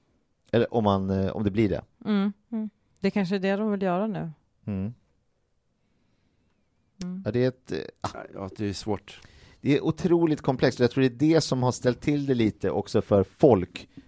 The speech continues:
Speaker 1: att det här är ett uttryck som man inte riktigt vet, eh, eh, vad man ska göra av, eh, kan man väl säga.
Speaker 3: Man blir lite förvirrad, minst sagt.
Speaker 1: Ja.
Speaker 3: Ja,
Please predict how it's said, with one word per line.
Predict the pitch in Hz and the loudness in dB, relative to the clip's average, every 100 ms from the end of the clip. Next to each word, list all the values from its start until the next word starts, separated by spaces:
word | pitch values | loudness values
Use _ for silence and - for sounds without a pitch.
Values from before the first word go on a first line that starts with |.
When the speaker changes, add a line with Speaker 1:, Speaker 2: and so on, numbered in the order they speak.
| - | -6
Speaker 1:
att | 110 - | -4 2
det | |
här | 113 | 4
är | 117 | 4
ett | 117 | 4
uttryck | 127 - 104 - | 0 2 -4 -2
som | - | -2
man | 101 | 0
inte | 101 95 | 0 -2
riktigt | 101 - - - | -6 -4 -8 -2
vet, | 101 95 90 _ - | 0 2 0 _ -4
eh, | 98 90 90 - _ _ _ - | -2 0 -2 -6 _ _ _ -2
eh, | 107 90 | 2 2
vad | - | 0
man | 90 | -4
ska | - | 2
göra | 98 107 | 4 4
av, | 95 - _ _ _ _ _ _ | 2 -4 _ _ _ _ _ _
eh, | - - - - _ _ _ - | -10 -8 -10 -14 _ _ _ -8
kan | 82 | -6
man | |
väl | 87 | -4
säga. | - 60 - _ _ | -6 -8 -8 _ _
Speaker 3:
Man | - 226 | -2 2
blir | 240 262 | 4 6
lite | 240 220 | 6 4
förvirrad, | 233 247 233 180 | 0 2 2 0
minst | - - - | -4 -8 -8
sagt. | - - - - - _ _ _ | -8 -8 -10 -20 -20 _ _ _
Speaker 1:
Ja. | - 147 165 175 110 | 8 10 10 8 2
Speaker 3:
Ja, | 110 | -6